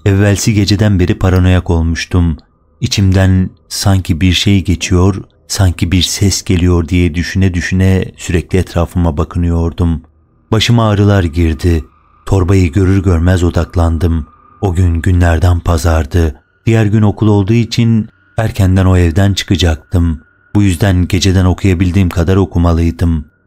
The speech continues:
Torbada dört beş tane kitap, bir tane defter vardı. Defterde galiba açıklamalar yazıyordu.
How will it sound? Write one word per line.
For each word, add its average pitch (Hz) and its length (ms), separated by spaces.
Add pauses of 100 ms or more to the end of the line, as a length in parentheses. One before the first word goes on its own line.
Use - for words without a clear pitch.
(220)
Torbada 107 480
dört 98 240
beş 107 160
tane 92 280
kitap, - 400 (180)
bir - 100
tane 87 280
defter 87 360
vardı. 82 580 (520)
Defterde 92 840
galiba 95 360
açıklamalar 85 680
yazıyordu. 82 840